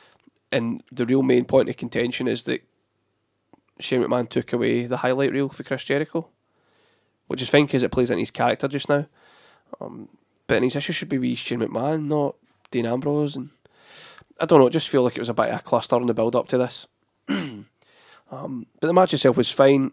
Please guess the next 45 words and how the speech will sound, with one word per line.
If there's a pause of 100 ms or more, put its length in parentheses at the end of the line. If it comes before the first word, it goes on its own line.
(100)
went
a
bit
too
long, (720)
especially
if, (100)
when
Dean's
just
gonna
win
with
that,
that
dirty
deeds. (380)
It
wasn't
the
cleanest
looking
finish
either. (720)
Um,
it
looked
a
bit
clumsy. (800)
Uh, (440)
but (340)
it
was
good
to
see
Dean
Ambrose
go
over
after
losing
at
WrestleMania.